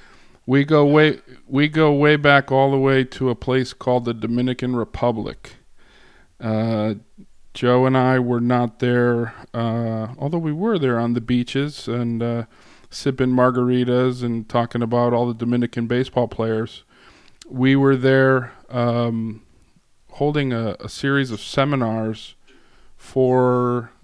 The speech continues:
uh, congressional leaders and politicians and elected officials and those who aspire, uh, to run for office in the Dominican Republic.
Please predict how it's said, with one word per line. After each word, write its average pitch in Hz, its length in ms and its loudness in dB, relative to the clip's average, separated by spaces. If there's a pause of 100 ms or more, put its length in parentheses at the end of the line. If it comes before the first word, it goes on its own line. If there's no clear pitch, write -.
(100)
uh, 110 180 -6
congressional 123 640 -4
leaders 123 640 -2
and 117 160 -8
politicians 120 840 -4
and 117 100 -6
elected 120 380 -6
officials 120 800 -6
and 120 240 -8 (520)
those 120 360 2
who 117 500 -4
aspire, 120 920 -4 (140)
uh, 113 300 -6
to 113 260 -8
run 117 320 -2
for 117 240 -4
office 120 640 -4
in 110 140 -10
the 107 80 -6
Dominican 113 540 -4
Republic. 117 720 -2